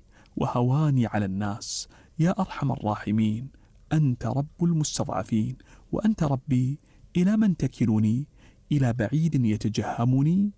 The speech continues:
أم إلى عدو ملكته أمري؟ إن لم يكن بك علي غضب فلا أبالي، ولكن عافيتك هي أوسع لي.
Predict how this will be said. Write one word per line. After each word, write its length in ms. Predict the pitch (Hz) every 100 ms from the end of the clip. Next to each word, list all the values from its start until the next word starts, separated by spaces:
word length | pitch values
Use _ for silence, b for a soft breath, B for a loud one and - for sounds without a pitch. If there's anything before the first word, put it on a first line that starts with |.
| b b b -
أم 60 | 135
إلى 260 | 139 127
عدو 420 | 123 123 120 165 185
ملكته 880 | 175 147 127 120 151 - 139 123 -
أمري؟ 480 | 147 165 185 202 220 - b b -
إن 180 | 143 135
لم 200 | 135 143
يكن 340 | 165 - 123
بك 240 | 131 156 131
علي 460 | 123 117 143 131
غضب 540 | 110 110 139 139 135 113
فلا 300 | - 117 117
أبالي، 580 | 107 104 127 156 139 139 - B B B -
ولكن 560 | 117 113 110 165 151
عافيتك 880 | 131 123 120 117 160 160 143 120 -
هي 280 | 117 127 123
أوسع 460 | - 185 180 - 123
لي. 440 | 107 123 127 135